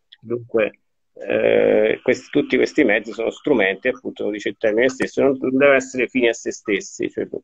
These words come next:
se tutto si riduce poi a proiett-, a far tutto in maniera virtuale non va bene, se invece questi mezzi poi fanno andare la gente a teatro, dov'è che è il luogo per ascoltare l'opera,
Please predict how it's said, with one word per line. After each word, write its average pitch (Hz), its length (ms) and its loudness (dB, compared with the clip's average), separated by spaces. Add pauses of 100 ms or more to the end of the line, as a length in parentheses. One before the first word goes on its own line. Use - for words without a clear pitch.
(180)
se 123 480 -2 (640)
tutto 131 320 0
si 123 100 0
riduce 127 400 4
poi 120 220 4
a 107 80 2
proiett-, 113 400 -2
a 113 120 0
far 120 240 0
tutto 127 280 -4
in 113 80 0
maniera 110 260 2
virtuale 113 540 4
non 104 160 -4
va 104 100 -2
bene, 98 340 0
se 113 100 -4
invece 113 300 0
questi 107 260 -2
mezzi 113 380 0
poi 107 260 -6 (320)
fanno 123 420 0
andare 110 460 2
la 107 180 -2
gente 104 540 0 (280)
a 104 100 -4
teatro, 120 640 0
dov'è 101 360 -2
che 113 100 -4
è 110 40 0
il 110 80 -4
luogo 98 400 0
per - 220 -2 (160)
ascoltare - 520 0
l'opera, 104 460 2